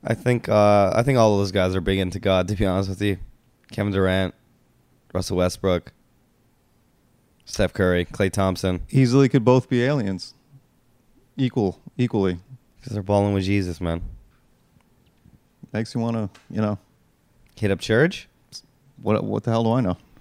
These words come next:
Speaker 2: What else
Speaker 1: Maybe
Speaker 2: is
Speaker 1: we
Speaker 2: going
Speaker 1: should
Speaker 2: on?
Speaker 1: go to church on Sundays, and then when we play basketball for Comedy Records on Mondays,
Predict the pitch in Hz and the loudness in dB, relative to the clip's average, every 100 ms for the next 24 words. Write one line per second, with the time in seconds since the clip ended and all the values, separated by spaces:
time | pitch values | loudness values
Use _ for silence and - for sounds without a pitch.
0 | - - - - - 107 127 165 185 190 | -20 -20 -20 -4 2 6 6 6 6 6
1 | 113 139 139 131 101 - 123 120 117 107 | 4 4 2 2 -4 -2 -2 -2 -4 -2
2 | 117 110 98 92 92 - 98 107 110 110 | -2 0 2 0 -2 -6 -6 -2 0 0
3 | 113 - 117 95 104 107 - 98 95 - | 0 2 2 4 4 2 0 2 2 0
4 | - - 107 98 95 95 101 92 85 - | -8 0 2 4 2 0 0 -4 -4 -6
5 | 95 95 90 85 78 - | -4 -2 -2 -4 -6 -8